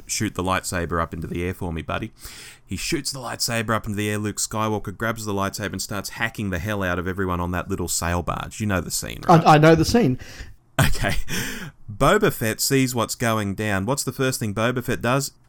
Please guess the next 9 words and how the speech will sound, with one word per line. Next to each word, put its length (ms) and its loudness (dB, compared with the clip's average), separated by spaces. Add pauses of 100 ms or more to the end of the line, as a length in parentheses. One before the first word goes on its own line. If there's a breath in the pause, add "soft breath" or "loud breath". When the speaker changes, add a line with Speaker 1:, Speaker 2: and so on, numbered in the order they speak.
Speaker 1:
Launches 420 2
his 180 0
jetpack 560 2
and 160 2
he's 260 4
right 320 2
into 180 2
the 160 4
action. 460 -2